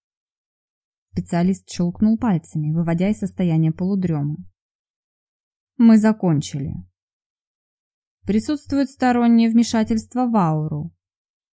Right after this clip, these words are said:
Припомните, не испытывали ли вы при общении с кем-то неприятные или непривычные эмоции?» Задумалась.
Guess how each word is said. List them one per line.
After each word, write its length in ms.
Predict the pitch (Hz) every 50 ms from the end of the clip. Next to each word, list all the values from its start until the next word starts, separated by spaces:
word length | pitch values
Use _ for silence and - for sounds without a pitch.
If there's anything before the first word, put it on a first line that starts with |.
| _ _ _ _ _ _ _ _ _ _ _ _ _ - -
Припомните, 840 | 262 262 - - - 180 170 160 160 156 151 151 - - 156 147
не 260 | - 175 190 202 208 208
испытывали 580 | - - - 302 302 - 320 294 302 285 294
ли 160 | 285 269 277
вы 180 | 233 220 247 226
при 140 | - 240 233
общении 540 | 226 220 - - - 233 233 226 226 226 220
с 100 | - -
кем-то 320 | - 214 208 208 208 214
неприятные 840 | 208 202 190 185 175 175 175 175 202 233 220 - 170 156 156 147 135
или 400 | - - 220 233 220 220 247 254
непривычные 760 | 247 233 208 - - 175 160 160 156 - - - 180 175 175 -
эмоции?» 760 | - 202 214 208 185 156 - - - - - - - - - _ _ _ _ _ _ _ _ _ _ _ _ _ _ _ _ _ _ _ _ _ _ _ _ _ _ _ _ _ _ _ _ _ _ _ _ _ _ _ _ _ _ _ _ _ _ _ _ _ _ _ _
Задумалась. 1040 | - 170 170 175 190 226 226 220 214 196 180 165 160 151 143 143 143 - - -